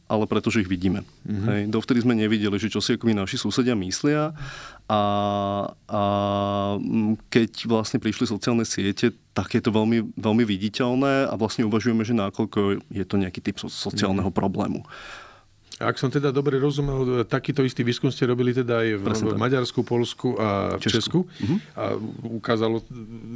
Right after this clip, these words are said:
Speaker 2: to porovnanie, že tam sú nejaké rozdiely, alebo,
Speaker 1: Áno.
Speaker 2: lebo z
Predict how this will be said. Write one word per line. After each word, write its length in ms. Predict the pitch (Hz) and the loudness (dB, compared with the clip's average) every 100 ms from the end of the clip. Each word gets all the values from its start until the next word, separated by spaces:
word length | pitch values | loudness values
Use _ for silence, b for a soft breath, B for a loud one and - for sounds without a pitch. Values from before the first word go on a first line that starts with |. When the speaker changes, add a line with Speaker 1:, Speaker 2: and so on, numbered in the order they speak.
| 113 117 107 _ | -12 -14 -16 _
Speaker 2:
to 120 | - | -10
porovnanie, 480 | 107 127 117 117 120 | 0 2 2 2 0
že 160 | 110 117 | 0 0
tam 240 | 117 110 | 0 -2
sú 140 | 120 120 | 0 0
nejaké 320 | 123 127 147 | 0 0 0
rozdiely, 420 | 143 143 156 139 | 0 0 0 2
alebo, 380 | 120 110 110 - | 2 0 -2 -2
Speaker 1:
Áno. 160 | 160 127 | 0 4
Speaker 2:
lebo 120 | 151 143 127 B B | 4 2 -2 B B
z 180 | 131 | -2